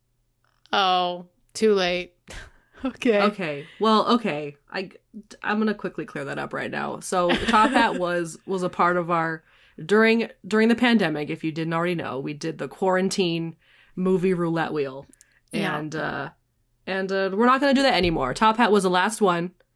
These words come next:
Speaker 2: And, um, <laughs> and, uh,
Speaker 1: <laughs>
Speaker 2: we already talked about it. It was a lot of fun. Definitely go listen to that one. But, uh, yeah, we're done with that. We're gonna continue on our A B C series and kind of our other stuff that we have open.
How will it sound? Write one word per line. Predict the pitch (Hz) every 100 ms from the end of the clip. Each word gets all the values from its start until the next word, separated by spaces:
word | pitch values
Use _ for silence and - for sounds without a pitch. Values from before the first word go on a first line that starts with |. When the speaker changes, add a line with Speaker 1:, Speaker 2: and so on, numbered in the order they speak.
| _ _ _
Speaker 2:
And, | 180 175 175 180
um, | 180 185 226 - - _ _ _
<laughs> | _ _ _ -
and, | 202 170 175
uh, | 175 165 170 - -
Speaker 1:
<laughs> | _ _ -
Speaker 2:
we | 208 190
already | 214
talked | 226 185
about | 185 160
it. | 185
It |
was | 190
a | 180
lot | 175
of | 220
fun. | 175 165 - _ _ _
Definitely | 180 190
go | 185
listen | 185 196 220
to |
that | 190 151
one. | 156 151 170 _ _ -
But, | 202 202
uh, | 208 202
yeah, | 240 226
we're | 214
done | 226
with | 208
that. | 190 - -
We're | 170
gonna | 170 170
continue | 185 196 214 208
on | 208
our | 208
A | 185
B | 185
C | 185 185
series | 175 165 160 151
and | 156
kind | 160 156
of | 151
our | 147
other | -
stuff | - - -
that |
we | -
have | 156 -
open. | - - -